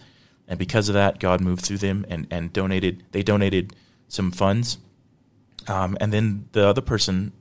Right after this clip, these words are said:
that I started to mend relationship with was my mom. And she paid for the rest of the outreach. And I didn't even, I hadn't, I hadn't asked anybody to send me anything. I just said, "God, I have a need, and, and how do I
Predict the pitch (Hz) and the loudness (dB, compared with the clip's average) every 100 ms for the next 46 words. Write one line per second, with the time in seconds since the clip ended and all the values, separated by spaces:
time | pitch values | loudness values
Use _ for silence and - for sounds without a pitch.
0 | _ _ _ - 98 85 95 78 - 95 | _ _ _ -2 0 2 0 0 0 0
1 | 92 - 98 95 95 90 85 - 101 104 | 0 -2 0 0 0 0 2 2 0 -2
2 | - 107 117 - _ 101 101 117 113 127 | -2 -2 -4 -6 _ -4 -2 0 -2 -2
3 | 127 - - - _ _ _ _ - 95 | -2 -4 -8 -14 _ _ _ _ -4 -2
4 | 92 95 - _ _ _ _ _ - 117 | -2 -4 -12 _ _ _ _ _ 2 4
5 | 120 120 120 117 120 - 98 123 147 92 | 4 0 0 0 0 0 2 2 2 -4
6 | - - 101 87 330 87 - 95 123 139 | -12 -6 -2 0 0 -2 -2 0 0 0
7 | 120 113 110 123 113 92 104 131 113 95 | 0 -2 0 0 -2 -4 0 2 2 2
8 | 101 - - 113 107 90 87 - 98 107 | 0 0 -2 -2 0 0 0 -2 0 2
9 | 98 87 110 101 80 87 95 101 98 - | 0 -2 -2 -4 -6 -6 -4 -2 -2 0
10 | 95 92 - 98 110 117 107 95 101 - | 0 0 -2 -4 -2 0 2 0 0 -8
11 | - _ _ _ - 87 82 - 92 87 | -20 _ _ _ -10 -8 -8 -8 -6 -6
12 | 82 - - _ _ _ _ - - - | -8 -16 -20 _ _ _ _ -20 -20 -12
13 | - - 98 92 82 | -8 -2 2 2 2